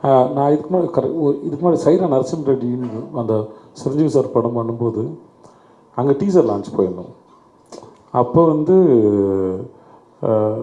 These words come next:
அப்போ பிரசாந்த் யாரோ ஒருத்தன் கேட்டார், அந்த சவுத்துக்கு நார்த்துக்கான அந்த வால் இப்போ எப்படி இருக்குன்னு கேட்டாங்க. அப்போ, அப்போ அங்க மேடையில இருந்த யாரோ ஒருத்தர் சொன்னார், நான் எனக்கு பேர் தெரியல. ஆ, இப்போ அந்த ஓடிடி, இப்போ அந்த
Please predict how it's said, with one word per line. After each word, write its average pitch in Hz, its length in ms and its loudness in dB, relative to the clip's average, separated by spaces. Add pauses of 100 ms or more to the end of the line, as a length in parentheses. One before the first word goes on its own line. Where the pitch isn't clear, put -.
(120)
அப்போ - 440 0
பிரசாந்த் 156 260 2
யாரோ 123 180 6
ஒருத்தன் 117 280 2
கேட்டார், 98 440 -6 (420)
அந்த 113 320 0
சவுத்துக்கு 143 440 2
நார்த்துக்கான 127 400 -2
அந்த 110 140 0
வால் 117 320 2
இப்போ 107 220 -2
எப்படி 104 200 -2
இருக்குன்னு 113 300 -6
கேட்டாங்க. 95 400 -8
அப்போ, 95 340 -10 (760)
அப்போ 117 400 2
அங்க 110 280 0
மேடையில 147 120 8
இருந்த 127 280 2
யாரோ 110 320 2
ஒருத்தர் - 160 -8
சொன்னார், 104 300 -4
நான் 101 120 -6
எனக்கு 95 240 -6
பேர் 123 280 0
தெரியல. 104 280 -6 (800)
ஆ, 131 40 -2
இப்போ 127 260 -6
அந்த 131 120 6
ஓடிடி, 135 680 4
இப்போ 107 240 -6
அந்த 101 340 -6